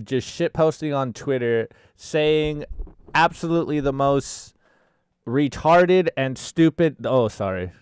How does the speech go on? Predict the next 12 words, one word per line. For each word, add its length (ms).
Sorry, 440
YouTube 480
guys. 340
The, 280
the 140
most 300
stupidest 640
things 260
they 160
can 160
think 320
of, 380